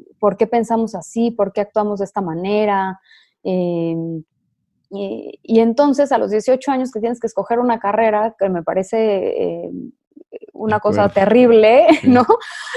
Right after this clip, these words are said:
Speaker 1: Eh, pues decidí que quería estudiar psicología, ¿no? Y al principio, eh, pues eso, me metí literal sin saber nada y conforme fui pasando los semestres y estudiando un poquito más,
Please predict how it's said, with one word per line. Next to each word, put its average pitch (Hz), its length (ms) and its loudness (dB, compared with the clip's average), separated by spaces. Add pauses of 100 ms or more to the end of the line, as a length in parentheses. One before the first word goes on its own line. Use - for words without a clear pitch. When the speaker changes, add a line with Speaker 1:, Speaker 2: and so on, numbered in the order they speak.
(120)
Speaker 1:
Eh, 220 640 4
pues 233 140 6
decidí 247 360 4
que 277 140 2
quería 208 220 4
estudiar 202 340 2
psicología, - 520 -6 (220)
¿no? 277 220 -16 (400)
Y 240 80 4
al 233 160 4
principio, 311 840 2 (120)
eh, 214 360 -2
pues 220 200 -2
eso, 359 220 0
me 226 140 4
metí 277 720 0 (180)
literal 220 500 2
sin 240 160 -4
saber 214 320 2
nada 214 280 0
y 220 40 -8
conforme 202 440 -4
fui 262 560 -4
pasando 226 500 2
los 220 160 0
semestres 226 560 0
y 208 40 -4
estudiando 202 420 -2
un 233 80 -2
poquito 208 400 -6
más, 226 420 -6